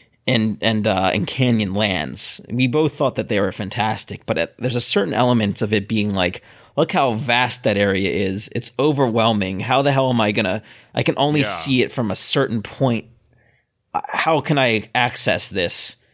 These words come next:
Speaker 1: And then you don't. You, you don't, you don't walk all the way into a canyon, you know? But
Speaker 2: Right.
Speaker 1: here, it's different. You could walk all the way in,
Speaker 2: We
Speaker 1: which I thought was really
Speaker 2: hiked
Speaker 1: cool.
Speaker 2: down into the canyon. What was it? The Queen's Garden Trail?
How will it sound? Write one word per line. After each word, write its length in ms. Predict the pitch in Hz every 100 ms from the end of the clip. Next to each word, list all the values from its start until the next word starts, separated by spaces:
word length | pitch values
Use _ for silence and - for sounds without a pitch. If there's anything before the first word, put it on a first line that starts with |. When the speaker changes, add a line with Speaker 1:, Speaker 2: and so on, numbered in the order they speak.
| _ -
Speaker 1:
And 120 | 113
then 80 | 104
you 80 | 98
don't. 320 | 110 92 - -
You, 140 | 87 -
you 180 | 85 104
don't, 300 | 120 117 101
you 160 | 113 117
don't 200 | 123 -
walk 300 | 113 117 -
all 120 | 92
the 60 | 85
way 140 | 87 80
into 220 | 104 92
a 60 | 80
canyon, 580 | 110 98 80 69 - 107 -
you 120 | -
know? 280 | 90 98 113 - _ _
But 160 | - 107
Speaker 2:
Right. 140 | 107 214
Speaker 1:
here, 480 | 233 180 101 120 - -
it's 180 | 123
different. 480 | - 170 - 73 - _ _ -
You 100 | 135
could 160 | 135
walk 300 | 135 139 -
all 200 | 135 123 113
the 60 |
way 260 | 104 104 107
in, 360 | 80 71 120 - _ _ _ -
Speaker 2:
We 120 | 107
Speaker 1:
which 100 | 131
I 100 | -
thought 140 | - 113
was 180 | 104
really 80 | 92 104 123 131 120
Speaker 2:
hiked 40 | 113
Speaker 1:
cool. 280 | 80 92 113 104 -
Speaker 2:
down 420 | 113 123 147 151
into 220 | 131 127
the 80 | 117
canyon. 320 | - 113 101
What 100 | 113
was 100 | 113
it? 80 | 101
The 80 | 104
Queen's 480 | - 127 139 139 117
Garden 480 | 110 104 107 117 120
Trail? 560 | 143 139 147 156 151